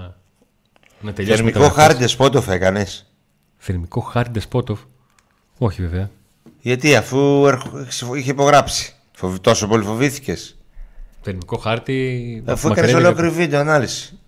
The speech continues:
Speaker 1: Δεν είχε θερμικό χάρτη. Είχε τα πάντα όλα εκτός από θερμικό χάρτη. Ενώ ο Μάρκος Αντώνη θα είχε θερμικό χάρτη.
Speaker 2: Θέλουμε θερμικό χάρτη.
Speaker 1: Μάρκος Αντώνη, βολεύεσαι;
Speaker 2: Μαζί.
Speaker 1: Και τους δύο. Α, δηλαδή να κάνω ένα βίντεο αύριο ο Μάρκος Αντώνη και να πετάξω και ένα θερμικό χάρτη Ντεσπότοφ, έτσι, για το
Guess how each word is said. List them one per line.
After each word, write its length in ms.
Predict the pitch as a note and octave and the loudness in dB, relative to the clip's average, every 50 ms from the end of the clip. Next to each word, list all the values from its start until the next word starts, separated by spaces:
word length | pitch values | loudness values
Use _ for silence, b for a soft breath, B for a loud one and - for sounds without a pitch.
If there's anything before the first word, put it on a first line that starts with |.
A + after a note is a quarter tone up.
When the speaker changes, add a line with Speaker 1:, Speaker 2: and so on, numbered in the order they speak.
| _ - G#2 | _ -12 -8
Speaker 1:
Δεν 140 | B2 B2 | -8 -6
είχε 160 | A#2 F#2+ - F2 | -6 -8 -10 -10
θερμικό 280 | F#2 F2+ E2+ - F2 | -10 -10 -10 -10 -10
χάρτη. 300 | - - F2 - - A#2+ | -10 -10 -10 -8 -6 -6
Είχε 100 | A2+ - | -4 -2
τα 120 | - G#2+ - | -2 0 2
πάντα 280 | - A#2+ A#2+ A2 G#2 | 2 2 4 4 4
όλα 120 | A2+ C3+ C#3 | 2 2 0
εκτός 160 | C3 - - | -2 -6 -10
από 120 | A#2+ A2+ | -10 -8
θερμικό 320 | - - G#2+ G#2+ G#2+ - G2 | -8 -10 -10 -10 -10 -10 -12
χάρτη. 300 | - G#2 F#2 - - _ _ _ _ _ b b b b b | -10 -10 -12 -12 -14 _ _ _ _ _ b b b b b
Ενώ 180 | b A2 A#2 B2+ | b 0 2 2
ο 40 | B2+ | 2
Μάρκος 220 | C3 B2+ B2 - | 2 2 0 -2
Αντώνη 280 | A#2 A2 B2+ C#3 C#3 B2+ | -2 -2 -2 -2 -4 -4
θα 100 | C3+ C3 | -6 -8
είχε 100 | B2 - | -8 -8
θερμικό 280 | G#2+ G2 F#2+ F#2+ - F2 | -10 -10 -10 -10 -12 -4
χάρτη. 140 | - C3 D3 D#3+ | 2 4 6 6
Speaker 2:
Θέλουμε 240 | E3+ F3 F3 E3+ | 6 4 2 0
θερμικό 400 | C#3+ E3 D#3+ D#3 D#3 D3 D3+ D#3+ | 0 0 0 0 -2 -2 -2 -2
χάρτη. 460 | B2+ D3 D3+ C#3 B2 B2+ - - - - - _ _ _ _ _ | 2 4 4 2 2 0 -6 -14 -18 -20 -20 _ _ _ _ _
Speaker 1:
Μάρκος 260 | B2 A#2 A2 - - | -8 -8 -8 -8 -8
Αντώνη, 280 | G#2+ G#2+ G#2 F#2+ F2+ | -8 -8 -8 -8 -8
βολεύεσαι; 520 | F2 F#2 G2+ A2+ A#2 A2+ G#2 - - F#2 - _ _ _ _ _ _ _ _ _ _ _ | -10 -8 -8 -6 -6 -6 -8 -12 -16 -20 -20 _ _ _ _ _ _ _ _ _ _ _
Speaker 2:
Μαζί. 560 | - C3 C#3+ C#3+ C3 C3+ A#2+ G2 E2+ - - - - _ _ _ _ _ _ _ _ | 4 6 6 8 6 4 0 0 -2 -8 -12 -20 -20 _ _ _ _ _ _ _ _
Speaker 1:
Και 120 | - A2 F2 | -14 -14 -12
τους 160 | - - F#2 | -12 -12 -10
δύο. 300 | A2 A#2 A#2 G#2 F#2 - _ _ _ _ _ _ _ _ - - _ _ _ _ _ _ _ _ _ _ _ _ _ _ _ _ _ _ _ _ _ _ _ _ _ _ _ _ _ _ _ _ _ b b b C#3+ | -8 -6 -6 -8 -10 -12 _ _ _ _ _ _ _ _ -20 -20 _ _ _ _ _ _ _ _ _ _ _ _ _ _ _ _ _ _ _ _ _ _ _ _ _ _ _ _ _ _ _ _ _ b b b -2
Α, 60 | B2 G#2+ | -2 0
δηλαδή 200 | G2 G#2 G#2+ A#2 | -2 -4 -6 -6
να 100 | A#2+ A2+ | -6 -6
κάνω 180 | - B2+ B2 A#2+ | -4 -4 -4 -4
ένα 80 | A2+ | -4
βίντεο 200 | A#2 A#2 A#2 A#2 | -6 -4 -2 -2
αύριο 180 | A#2 A2+ A2+ A2 | -2 -2 -4 -6
ο 40 | A2 | -8
Μάρκος 220 | A2+ A2 F2+ - | -8 -8 -10 -10
Αντώνη 280 | G#2 G2 A#2 C#3 E3+ E3 | -10 -8 -8 -8 -8 -8
και 100 | - D3 | -8 -10
να 60 | C3+ | -8
πετάξω 280 | C3+ C#3 D3+ - - | -6 -6 -8 -8 -8
και 60 | - C3 | -8 -10
ένα 100 | A2+ G2+ | -8 -8
θερμικό 260 | A2 G#2 G#2 - A2 | -10 -12 -14 -14 -14
χάρτη 200 | - G#2+ G2 F#2+ | -14 -14 -12 -14
Ντεσπότοφ, 360 | G2 - - G#2 F#2+ F#2 F2+ | -14 -14 -12 -12 -12 -12 -12
έτσι, 180 | G2 F#2 - G2 | -12 -12 -12 -12
για 80 | F#2+ F#2+ | -12 -12
το 100 | G2 | -12